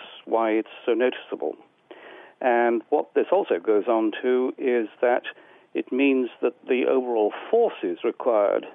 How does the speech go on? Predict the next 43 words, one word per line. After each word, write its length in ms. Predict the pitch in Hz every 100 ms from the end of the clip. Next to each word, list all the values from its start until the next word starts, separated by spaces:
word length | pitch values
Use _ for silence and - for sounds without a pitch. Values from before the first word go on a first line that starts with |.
| - -
to 80 |
cut 340 | - - 147 311 - -
are 120 | 107
less 280 | 101 120 139 - - - _ _ _ -
if 120 | -
you 80 | 101
have 220 | 113 -
this 120 | 101 -
sort 100 | 107
of 60 | - -
slice 240 | 135 123 113 -
and 240 | 120 107
push 200 | - 110 -
together, 560 | - 98 117 98 87 143 - - - - - - -
and 180 | 120 123
that 240 | 196 -
means 320 | - 95 117 -
that 100 | 151
you 120 | 143
don't 340 | 160 156 -
damage 380 | 151 147 147 143 - 147
the 240 | 143 151 -
surfaces 480 | 170 143 147 151 139
that 100 | -
you 120 | 147 127
cut. 320 | - - - - - _ _ _ - - - - - -
And 280 | 135 135 120
that 260 | 170 - -
can 200 | 180 143
be 80 |
very 200 | 120 135
commercially 420 | - 131 131 - 107
important 720 | 104 - 196 - 95 120 - -
if 160 | - - - -
you 180 | 127 117 -
think 260 | 120 110
of 140 | 110 98 -
buying 420 | 127 117 107 101 - - - - - -
salads 320 | 120 117 107
or 100 | 120
something 340 | 120 98 117
containing 580 | 98 117 123 120 107 107
melon 500 | 123 131 95 117 131